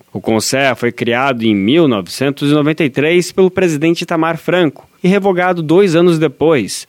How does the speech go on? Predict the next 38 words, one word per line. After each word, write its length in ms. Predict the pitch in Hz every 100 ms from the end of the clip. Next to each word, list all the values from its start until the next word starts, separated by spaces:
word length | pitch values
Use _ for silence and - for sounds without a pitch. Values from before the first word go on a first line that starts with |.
| _
sendo 240 | - 104
substituído 760 | 98 120 131 143 123 117 147 135
pelo 200 | 135 139
programa 640 | 139 139 107 135 170 170
Comunidade 920 | 151 - 196 202 196 135 131 156 165 151
Solidária, 760 | 180 165 117 123 139 117 - - _ _
na 120 | 233
gestão 280 | 196 190 190
de 120 | 175
Fernando 320 | 165 151 151
Henrique 240 | 151 139 139
Cardoso. 640 | 139 98 82 - - - _ _
Em 80 | 107
dois 200 | 113 117
mil 160 | 117 123
e 80 | 110
três, 560 | 110 131 175 139 101
Lula 340 | 98 135 156 107
reestabeleceu 960 | - 160 226 156 127 98 90 113 156
o 20 |
órgão 400 | 135 101 104 107 - - -
e 60 | -
iniciou 420 | 117 139 - 143
um 80 | 131
período 460 | 117 107 143 143 117
de 100 | 131
intensa 560 | 139 - 147 143 120
participação 680 | - 127 - - 110 - 139
social 680 | 143 131 - 117 131 135 123
na 100 | 135
construção 600 | - 202 - 175 180 185
de 100 | 190
políticas 840 | - 151 180 220 - 180 175 160
na 80 | 175
área 320 | 143 139 151
de 100 | 147
segurança 680 | 156 185 165 139 123 147 143
alimentar. 520 | 123 110 95 87 76